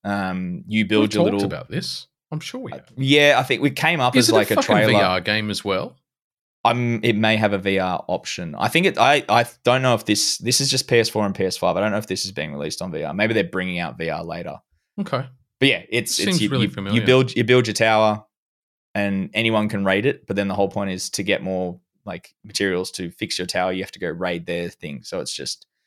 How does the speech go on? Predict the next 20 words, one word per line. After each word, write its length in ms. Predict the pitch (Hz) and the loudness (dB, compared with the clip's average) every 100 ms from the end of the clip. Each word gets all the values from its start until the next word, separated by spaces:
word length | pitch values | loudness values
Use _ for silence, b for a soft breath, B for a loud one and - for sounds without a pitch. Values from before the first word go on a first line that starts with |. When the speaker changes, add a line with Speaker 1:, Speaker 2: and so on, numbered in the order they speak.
| _ _ _ _ b b _ _ _ _ _ _ | _ _ _ _ b b _ _ _ _ _ _
Speaker 1:
it 100 | 160 | 4
looks, 280 | 196 185 - | 4 4 2
it 120 | 151 | 4
looks 300 | 170 - - | 4 2 2
Speaker 2:
Yeah, 140 | 302 | 4
it's 200 | 254 170 | 4 2
Speaker 1:
fun, 220 | 127 131 202 | 2 2 4
Speaker 2:
you, 180 | 214 - _ | 2 0 _
Speaker 1:
but 220 | 208 120 120 | 2 6 6
Speaker 2:
I'm 80 | |
sure 180 | 233 262 | 6 2
we 100 | 247 | 2
talked 220 | 202 202 | 2 2
about 140 | 185 120 | 2 2
it. 60 | |
You 80 | 131 | 2
design 360 | 139 131 147 160 | 2 4 4 2
a 60 | |
puzzle 560 | 127 135 139 143 107 120 _ _ | 2 0 2 0 0 -8 _ _
box, 500 | 107 - - - | -2 -2 -4 -4